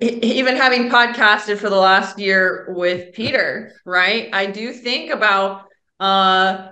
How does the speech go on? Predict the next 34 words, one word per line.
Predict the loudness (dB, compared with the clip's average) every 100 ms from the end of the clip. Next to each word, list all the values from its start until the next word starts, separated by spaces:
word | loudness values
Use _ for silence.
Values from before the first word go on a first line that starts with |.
| -20 _ _ _ _ _
a | -2
lot | 0 2 2 0
of, | -2 -2 -4 -12 -8
there's | -6 -4
little | -4 -2 -2
nuggets | -2 -4 -6 -8
in | -10
there | -6 -4 -2
of, | -2 -6
of | -8 -6 -6 -6
our | -2 0 0
own | -2 -6
journeys | -6 -6 -8 -10 -10
and | -10 -10 -6
the | -6
evolution, | -4 -6 -6 -6 -8 -10 -10 -12
uh, | -10 -6 -6 -8 -10 -12
of | -12
the | -12
podcast | -6 -4 -4 -4 -6 -6 -8
and | -10
everything. | -8 -6 -8 -8 -8 -8 -8 -12 -12
I |
mean, | -12
Peter's | -4 -2 -2
been | -4
doing | -4 -4 -4
this | -8 -8
for, | -4 -2
like, | -2 -4
six, | -8 -8 0
seven | 0 0 -4
years | -4 -6 -6
now. | -6 -6 -10